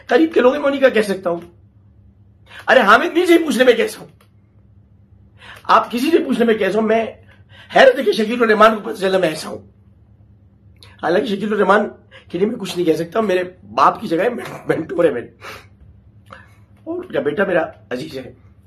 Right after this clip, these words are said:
शाहजेब खानजादा के साथ मैंने बुरा किया, मैं माफी चाहता हूं, लेकिन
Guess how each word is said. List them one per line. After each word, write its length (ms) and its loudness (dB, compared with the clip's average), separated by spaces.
शाहजेब 380 4
खानजादा 680 4
के 380 -4
साथ 260 2
मैंने 120 0
बुरा 220 2
किया, 160 -2
मैं 100 -4
माफी 260 -2
चाहता 260 -4
हूं, 100 0
लेकिन 260 -2